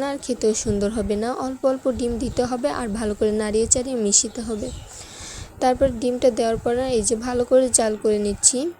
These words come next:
এরপর এর ভিতরে দিয়ে দিব সামান্য কিছু কাঁচামরিচ কুচি। আপনারা যদি না চান, ঝাল বেশি পছন্দ না করেন, তাহলে কাঁচামরিচটা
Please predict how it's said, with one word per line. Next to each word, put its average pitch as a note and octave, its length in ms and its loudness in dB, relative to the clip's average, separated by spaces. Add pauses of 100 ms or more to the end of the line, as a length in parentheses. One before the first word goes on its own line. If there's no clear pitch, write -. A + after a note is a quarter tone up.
(920)
এরপর C4 220 6 (140)
এর B3 160 8
ভিতরে C#4 380 2
দিয়ে B3+ 180 2
দিব B3 120 -2 (140)
সামান্য A#3 300 -4 (120)
কিছু B3+ 180 0 (100)
কাঁচামরিচ G#3+ 560 2
কুচি। G#3 280 -2 (680)
আপনারা C4 340 0
যদি B3+ 180 2 (140)
না A3+ 100 -2 (120)
চান, A#3 180 0 (160)
ঝাল A#3 260 0
বেশি A#3 240 4
পছন্দ A#3 340 0 (140)
না A#3 140 -2
করেন, B3 200 -2 (100)
তাহলে B3+ 300 0
কাঁচামরিচটা A3+ 560 0